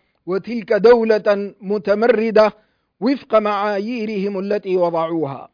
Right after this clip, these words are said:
هذا الميثاق الذي نطق به رسول الله صلى الله عليه وسلم في تلك الخطبة الجامعة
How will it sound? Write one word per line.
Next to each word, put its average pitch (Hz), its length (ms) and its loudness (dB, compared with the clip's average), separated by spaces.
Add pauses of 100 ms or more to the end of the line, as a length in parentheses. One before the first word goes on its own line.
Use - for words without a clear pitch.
(420)
هذا 214 340 6
الميثاق 208 880 2 (380)
الذي 208 580 -2
نطق 202 600 4
به 202 340 -2
رسول 196 500 2
الله 175 420 4 (360)
صلى 196 320 2
الله 202 420 6
عليه 202 300 4
وسلم 202 680 4 (460)
في 220 260 -4
تلك 240 380 -4
الخطبة 226 640 0
الجامعة 220 840 2